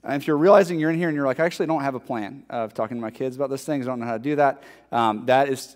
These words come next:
okay. You're not alone in that. And so we as a staff wanted to share two resources with you guys. Um, Derek, you wanna throw that up on the screen? So one,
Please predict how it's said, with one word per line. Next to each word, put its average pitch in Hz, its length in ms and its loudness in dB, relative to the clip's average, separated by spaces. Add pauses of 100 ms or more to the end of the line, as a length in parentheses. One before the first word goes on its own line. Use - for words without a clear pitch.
okay. 135 400 0
You're 131 140 -2
not 127 160 -2
alone 117 360 -4
in 131 140 -6
that. 131 240 -4
And 123 100 -14
so 120 120 -8
we 131 160 -2
as 147 100 -2
a 123 40 -6
staff 123 360 0
wanted 123 180 -8
to 110 40 -10
share 123 320 -2
two 147 240 -8
resources 120 500 -6
with 123 240 -6
you 120 100 -6
guys. 110 540 -2 (480)
Um, 104 440 -4
Derek, 120 240 -2
you 135 40 -10
wanna 120 120 -8
throw 113 120 -4
that 113 120 -2
up 110 100 -8
on 113 40 -10
the 110 60 -10
screen? 117 280 -10
So 123 120 -8
one, 156 460 -2